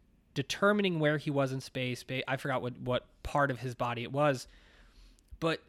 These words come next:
once you said that, I could see him almost grasping at the world around him from, I th-, I don't know if it was, like,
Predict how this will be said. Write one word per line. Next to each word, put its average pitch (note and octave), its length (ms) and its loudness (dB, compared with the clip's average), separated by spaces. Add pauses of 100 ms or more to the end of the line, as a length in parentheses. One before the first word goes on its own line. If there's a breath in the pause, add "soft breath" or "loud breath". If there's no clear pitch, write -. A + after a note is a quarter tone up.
(120)
once E3 360 -2
you G#3 80 2
said E3 320 2
that, G3 200 2
I D3+ 140 4
could D3 220 -2
see A3 400 -2
him C#3+ 500 -2
almost G3 460 2
grasping B2 920 -2 (260)
at B2 200 -4
the C3 80 -6
world B2 360 -2
around A#2 380 -2
him G3+ 300 -4
from, C#3+ 760 2 (400 soft breath)
I A#2+ 80 -4
th-, D#3+ 240 -8
I C#3+ 60 0
don't F#3 100 0
know C#3 60 -2
if A2 120 -10
it A#2 40 -14
was, G#2+ 140 -16
like, G#2+ 220 -18